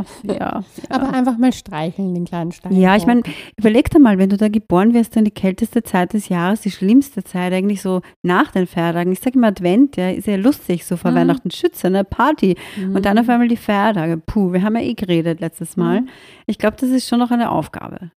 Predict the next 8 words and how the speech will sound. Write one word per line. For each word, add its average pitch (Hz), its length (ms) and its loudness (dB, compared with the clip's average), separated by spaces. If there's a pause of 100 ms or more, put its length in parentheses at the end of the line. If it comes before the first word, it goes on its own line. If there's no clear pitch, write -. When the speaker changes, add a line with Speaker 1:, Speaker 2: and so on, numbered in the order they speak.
(120)
Speaker 1:
ja. 196 120 -4
Speaker 2:
Mhm. 240 440 -10 (800)
Dann 214 200 -2
kommen 240 220 0
wir 226 100 -4
zum 202 260 -4
Wassermann. 185 760 0
Speaker 1:
Ja. - 360 2